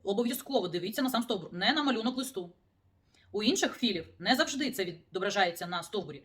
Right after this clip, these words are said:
Саме у Альби стовбур — то головне. І ще то-, саме тому, що Альба швидко втрачає варігатність і буває дуже нестабільною у варі. Тому я можу зробити висновок, що генетика і годування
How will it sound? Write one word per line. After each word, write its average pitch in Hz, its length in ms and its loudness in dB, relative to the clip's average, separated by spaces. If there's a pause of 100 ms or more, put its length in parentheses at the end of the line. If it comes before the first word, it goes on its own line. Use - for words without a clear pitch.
(160)
Саме 180 300 0
у 165 100 -8
Альби 196 320 0 (200)
стовбур — 190 360 0
то 190 80 0
головне. 180 320 -4 (760)
І 196 60 -6
ще 208 320 0 (580)
то-, 196 180 -4
саме 208 180 2
тому, 247 240 0
що 208 140 0
Альба 196 380 0
швидко 196 340 -2
втрачає 156 340 -8
варігатність 165 540 -8 (140)
і 175 100 -10 (200)
буває 202 240 0
дуже 226 160 -4
нестабільною 165 520 -6 (500)
у 165 60 -10
варі. 143 240 -10 (540)
Тому 208 180 -4
я 233 80 2
можу 233 220 2
зробити 185 280 -4
висновок, 269 500 -4 (1040)
що 190 180 -6
генетика 196 440 -2
і 170 40 -8
годування 185 460 -2